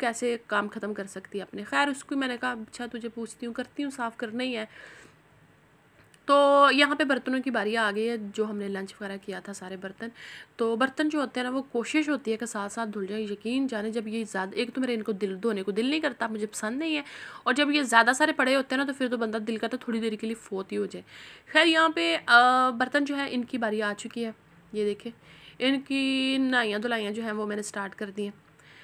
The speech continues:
पता क्या होता है, कुछ चीज़ें हमारी लाइफ में, कुछ लोग हमें पसंद नहीं होते, कुछ चीज़ें हमें पसंद नहीं होती, कुछ काम हमें पसंद नहीं होते, but हम क्या करें, मर जाए फिर हम। <laughs> करना ही है सारा कुछ।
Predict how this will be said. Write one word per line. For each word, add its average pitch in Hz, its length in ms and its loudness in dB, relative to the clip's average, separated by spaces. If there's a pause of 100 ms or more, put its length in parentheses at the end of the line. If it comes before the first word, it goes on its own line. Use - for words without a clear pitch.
(720)
पता 294 220 6
क्या 370 140 8
होता 311 180 8
है, 262 60 0
कुछ 285 160 -2
चीज़ें 302 260 2
हमारी 262 400 2
लाइफ 240 360 4
में, 269 140 2
कुछ 269 240 -4
लोग 247 280 4
हमें 262 180 2
पसंद 214 260 -4
नहीं 233 100 -2
होते, 220 240 -4 (180)
कुछ 233 120 -4
चीज़ें 226 300 -4
हमें 240 160 -4
पसंद 208 220 -8
नहीं 208 140 -2
होती, 214 160 -6
कुछ - 180 -18
काम 220 320 -6
हमें 233 160 -2
पसंद 220 200 -8
नहीं 208 100 -4
होते, 214 180 -6
but 214 180 -6
हम 220 300 -8
क्या 214 160 -2
करें, 180 220 -10 (600)
मर 214 120 0
जाए 233 180 -4
फिर 247 140 -6
हम। 208 260 -8 (220)
<laughs> - 920 0
करना 226 280 0
ही 269 120 0
है 240 120 -2
सारा 220 240 -2
कुछ। 226 260 -8